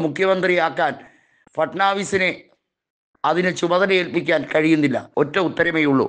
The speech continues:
മഹായുതി സഖ്യം അടിച്ചു പിരിഞ്ഞിരിക്കുകയാണ്. അതെ, മഹായുതിയുടെ എല്ലാ രീതിയിലുള്ള പ്രവർത്തനത്തിനും കാരണക്കാരനായത് ഏകനാഥ് ഷിൻഡെ തന്നെയാണ്. ഷിൻഡെ അന്ന് ഇത്തരത്തിൽ ഒരു ചതി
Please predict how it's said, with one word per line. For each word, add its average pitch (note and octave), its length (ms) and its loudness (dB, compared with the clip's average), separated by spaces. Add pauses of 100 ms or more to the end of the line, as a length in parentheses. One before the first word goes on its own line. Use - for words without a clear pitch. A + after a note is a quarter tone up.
(140)
മഹായുതി D#3 600 0
സഖ്യം D3+ 300 0 (420)
അടിച്ചു C#3+ 420 0
പിരിഞ്ഞിരിക്കുകയാണ്. C#3 800 2 (520)
അതെ, E3 180 0 (420)
മഹായുതിയുടെ G#3 720 2 (220)
എല്ലാ F#3+ 280 4 (180)
രീതിയിലുള്ള F#3 380 2 (1120)
പ്രവർത്തനത്തിനും F#3 800 2 (160)
കാരണക്കാരനായത് E3+ 920 0 (200)
ഏകനാഥ് E3+ 380 0 (120)
ഷിൻഡെ D#3 340 0
തന്നെയാണ്. C#3+ 400 0 (460)
ഷിൻഡെ G#3+ 380 2 (340)
അന്ന് G3+ 200 0 (440)
ഇത്തരത്തിൽ F#3 480 0 (160)
ഒരു E3+ 200 0
ചതി D#3+ 200 2